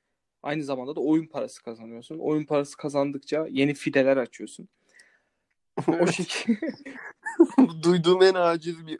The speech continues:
Speaker 2: olaymış ya bu.
Speaker 1: Ama
Speaker 2: <laughs> Vallahi bak.
Speaker 1: Ama işte seni biraz motive ediyor, e, bir şeye odaklanırken. Hani telefonu eline almamanı sağlıyor. İyi yanı ise iki bin beş yüz oyun altınını kazandığında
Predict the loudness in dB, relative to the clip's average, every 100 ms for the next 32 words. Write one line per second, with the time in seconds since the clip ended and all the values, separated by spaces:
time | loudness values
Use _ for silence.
0 | -10 -6 -4 -6 -10 -14 -14 -6 -4 -2
1 | -4 -6 -6 -6 -4 -6 -8 -14 -20 _
2 | _ 0 2 2 -4 -10 -8 -6 -6 0
3 | 0 0 -6 -6 -6 -2 -2 -2 -4 -10
4 | -12 -14 -12 -12 -16 -14 -8 0 0 0
5 | -4 -4 -6 -6 -8 -14 -10 -8 -8 -8
6 | _ _ _ _ _ _ _ _ _ _
7 | _ _ 2 4 4 2 -2 0 0 0
8 | -2 -6 -10 -12 -6 -6 -6 -8 -12 _
9 | _ _ _ _ _ _ _ _ -8 -2
10 | 0 0 -4 -14 -12 -12 -14 -20 -20 _
11 | _ _ _ _ -20 -12 -10 -4 -4 -6
12 | -8 0 2 4 2 0 -4 -14 -14 -16
13 | -18 _ _ _ -12 -6 -6 -6 -8 -4
14 | -4